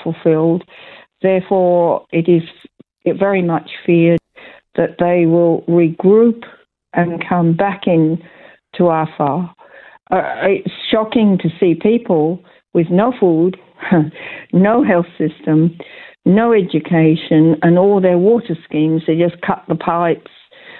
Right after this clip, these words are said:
uh, broke the generators. If they were solar pumps, then they smashed the solar, uh, solar, uh, panels. Um, this sort of absolutely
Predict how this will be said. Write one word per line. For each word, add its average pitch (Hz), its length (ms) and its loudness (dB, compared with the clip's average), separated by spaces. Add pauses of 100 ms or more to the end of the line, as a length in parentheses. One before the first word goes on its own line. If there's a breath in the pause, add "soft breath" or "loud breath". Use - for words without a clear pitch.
(160 loud breath)
uh, 160 360 0
broke 190 580 -2
the 165 140 0
generators. 165 1040 0 (560 loud breath)
If 175 220 -2
they 175 120 2
were 160 220 -2
solar 180 320 0
pumps, 175 500 -6
then 170 200 0
they 156 220 0 (140)
smashed 175 400 -4
the 165 180 -2
solar, 170 440 0
uh, - 120 -6 (380)
solar, 165 640 0 (100)
uh, 151 180 -2 (100)
panels. 175 500 -2 (800 loud breath)
Um, 160 760 0
this 202 240 2 (100)
sort 180 220 0
of 170 140 0 (500 loud breath)
absolutely 175 1000 -2